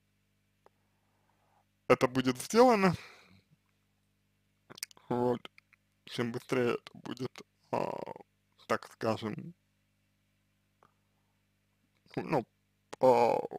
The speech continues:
произведено, да, то есть чем, чем быстрее у вас, а, ну, будет щ-, а, шанс разобраться в этой ситуации,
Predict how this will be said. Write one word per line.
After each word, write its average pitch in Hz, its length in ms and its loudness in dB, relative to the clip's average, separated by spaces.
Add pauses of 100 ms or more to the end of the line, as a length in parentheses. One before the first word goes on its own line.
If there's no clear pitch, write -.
(140)
произведено, 139 720 2 (160)
да, 151 240 -4 (600)
то - 100 -16
есть - 180 -20
чем, 120 360 -10 (2500)
чем 139 220 0
быстрее 143 340 8
у 127 100 12
вас, - 500 6
а, 127 360 4 (380)
ну, 160 240 -2
будет 127 500 -6 (320)
щ-, - 320 -4 (120)
а, - 520 -4
шанс 120 420 -2 (2500)
разобраться 151 760 8 (160)
в 160 140 0
этой 147 360 -2 (1500)
ситуации, 143 800 0